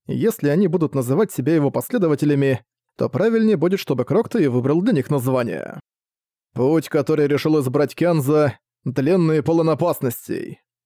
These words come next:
Немногие смогут им пройти», заявил Крокто. «Учитывая это, я назову вас Гора Сабель, Лес Мечей». Классное название. Оно полностью оправдывало себя.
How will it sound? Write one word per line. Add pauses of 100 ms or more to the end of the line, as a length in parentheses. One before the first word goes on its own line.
(100)
Немногие
смогут
им
пройти», (680)
заявил
Крокто. (720)
«Учитывая
это, (220)
я
назову
вас (420)
Гора
Сабель, (320)
Лес
Мечей». (720)
Классное
название. (400)
Оно
полностью
оправдывало
себя.